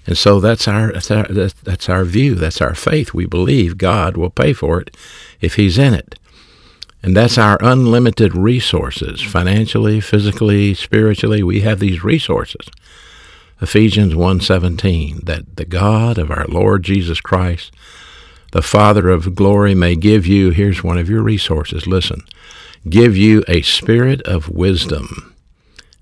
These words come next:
and of revelation in the knowledge of him, having wisdom and insight through the knowledge of Jesus Christ."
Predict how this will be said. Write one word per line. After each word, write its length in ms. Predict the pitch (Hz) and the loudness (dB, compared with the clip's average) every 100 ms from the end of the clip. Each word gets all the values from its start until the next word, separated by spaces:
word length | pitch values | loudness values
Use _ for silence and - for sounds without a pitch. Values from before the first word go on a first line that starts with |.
| - | -4
and 300 | 87 90 82 | 0 2 0
of 240 | 73 76 - - | -4 -6 -14 -10
revelation 1080 | 80 101 98 104 120 104 - - - - - - _ _ | -4 -2 -2 0 -2 -2 -6 -8 -10 -14 -16 -20 _ _
in 180 | - 85 | -4 -2
the 100 | 78 | -2
knowledge 580 | 78 80 92 101 92 85 | -2 -2 0 0 -2 -4
of 140 | 90 | -6
him, 420 | - 87 80 65 - _ - - - - _ _ | -2 -2 -2 -8 -16 _ -20 -20 -20 -20 _ _
having 480 | - 104 95 85 82 | 0 2 2 0 2
wisdom 560 | 110 117 - 120 110 - | 2 2 0 0 0 0
and 220 | 82 69 | -4 -2
insight 640 | 101 98 - 82 73 - | 0 0 0 -2 -2 -8
through 640 | - - 107 117 120 113 | -14 -2 2 6 6 4
the 120 | 107 101 | 4 2
knowledge 500 | 98 104 101 92 76 | 2 2 0 0 -2
of 120 | 73 | -6
Jesus 480 | 87 90 90 85 - | -2 0 -2 -4 -6
Christ." 560 | - 78 - - - | -4 -4 -4 -12 -20